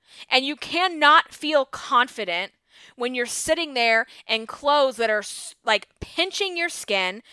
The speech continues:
when you're wearing oversized clothes that do not look good on you. You cannot possibly feel confident in yourself when you're sitting there looking like that. So here's what happens.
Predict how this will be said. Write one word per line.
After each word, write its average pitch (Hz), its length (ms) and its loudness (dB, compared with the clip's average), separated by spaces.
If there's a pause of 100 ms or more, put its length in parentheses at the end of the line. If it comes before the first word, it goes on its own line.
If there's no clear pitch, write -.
(240)
when 240 180 -4
you're 247 140 0
wearing 233 320 2 (120)
oversized 339 720 4
clothes 247 380 -2
that 220 160 -6
do 214 140 -10
not 294 260 2
look 233 200 -6
good 196 180 -2
on 175 180 -4
you. 165 240 -10 (220)
You 254 160 -12
cannot 330 840 2
possibly 320 680 2
feel 254 260 -4
confident 262 720 -2
in 277 160 -6
yourself 320 580 0 (220)
when 262 140 -4
you're 262 120 -4
sitting 269 360 -2
there 240 160 0
looking 208 340 -6
like 175 220 -4
that. - 220 -8
So 262 80 -10
here's 381 300 -2
what 427 140 4
happens. - 760 0